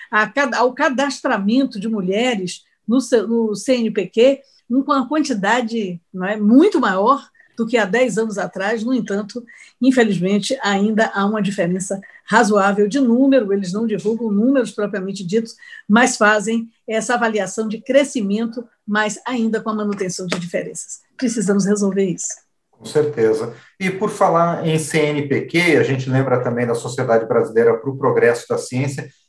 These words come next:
Speaker 2: Qual é a participação da comunidade científica na questão desse, desse prêmio da Câmara dos Deputados, deputada?
Speaker 1: A comunidade científica que será chamada para fazer a avaliação, não é? Então, os deputados indicarão através das suas informações,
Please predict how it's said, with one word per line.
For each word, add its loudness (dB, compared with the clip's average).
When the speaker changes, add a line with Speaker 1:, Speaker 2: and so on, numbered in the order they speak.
Speaker 2:
Qual 4
é 6
a 6
participação 2
da 2
comunidade 2
científica -4
na 2
questão 2
desse, 0
desse -2
prêmio 4
da 2
Câmara -2
dos -10
Deputados, -2
deputada? -4
Speaker 1:
A 4
comunidade 4
científica 0
que -8
será 4
chamada 0
para -4
fazer 0
a 4
avaliação, -4
não -10
é? -4
Então, -2
os -4
deputados -2
indicarão 0
através -4
das -4
suas -10
informações, -2